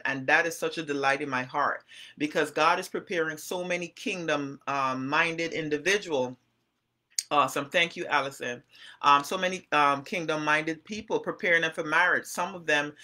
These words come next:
you know, weren't too sure if they wanted to be married or not, or if they were, you know, if it's a good idea.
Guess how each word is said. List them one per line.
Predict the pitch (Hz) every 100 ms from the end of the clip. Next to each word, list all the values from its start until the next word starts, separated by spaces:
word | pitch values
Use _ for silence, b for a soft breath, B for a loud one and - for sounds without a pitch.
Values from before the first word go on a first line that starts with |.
| B B
you | 175
know, | 160 147
weren't | 143 160 170
too | 196
sure | 180 - 196 175 160
if | 160 156
they | 156
wanted | 147 143 143 151 165 160
to | 175
be | 160
married | 156 147 143 156 160
or | 165
not, | 165 160 160 160
or | 151 -
if | 165 151
they | 151
were, | 135 _ _
you | 196 220
know, | 151 -
if | 165
it's | 175 156
a |
good | 131 147
idea. | 147 131 131 175 156 135